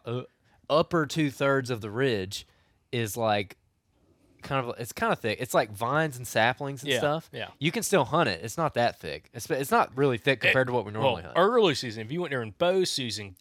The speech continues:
Speaker 1: Yeah.
Speaker 2: God bless you.
Speaker 1: Yeah, it's pretty thick.
Speaker 2: But during gun season,
Speaker 1: It's not bad.
Speaker 2: you
Speaker 1: But,
Speaker 2: can
Speaker 1: but they're using that.
Speaker 2: Yeah.
Speaker 1: So there's trails in it. I walked all through it last year. There's big old fat trails in it. I'm sure they bed in it.
Speaker 2: Mm-hmm.
Speaker 1: But also,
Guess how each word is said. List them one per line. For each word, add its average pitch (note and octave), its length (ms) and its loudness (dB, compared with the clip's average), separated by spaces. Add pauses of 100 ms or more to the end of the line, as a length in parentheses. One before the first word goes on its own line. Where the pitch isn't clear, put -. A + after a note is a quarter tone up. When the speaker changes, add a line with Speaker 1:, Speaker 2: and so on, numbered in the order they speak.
Speaker 1:
Yeah. B2 140 4
Speaker 2:
God A#2+ 180 4
bless G#2+ 360 -8
you. - 120 -20
Speaker 1:
Yeah, G#2+ 160 2
it's G2 80 -2
pretty G2+ 240 -10
thick. F2 160 -12
Speaker 2:
But C#3 140 0
during B2 220 -2
gun F3+ 260 2
season, A#2+ 520 -2
Speaker 1:
It's D#3 120 -2
not C#3+ 180 4
bad. F#2+ 380 -2
Speaker 2:
you C#3 180 -2
Speaker 1:
But, D#3+ 200 6
Speaker 2:
can D#3+ 80 -8
Speaker 1:
but D3 120 2
they're E3+ 160 2
using C#3+ 380 -2
that. D2+ 320 -12
Speaker 2:
Yeah. A2+ 160 -6
Speaker 1:
So C3 80 -2
there's B2+ 180 -2
trails C3+ 400 2
in C3+ 140 0
it. C3 160 0
I - 40 0
walked A#2 320 0
all A2+ 120 0
through A#2 240 -6
it G2 80 -4
last A2 360 -2
year. A2 380 -4
There's G#2 220 -10
big A#2 280 -4
old A2 280 0
fat G#2 260 0
trails G2+ 340 -6
in G2+ 140 -8
it. G2 60 -8
I'm F#2 100 -6
sure G#2+ 180 -8
they F#2+ 100 -6
bed F#2+ 220 -6
in G2 120 -6
it. G2+ 200 -8
Speaker 2:
Mm-hmm. A2 280 -14
Speaker 1:
But C3 80 4
also, C3 600 2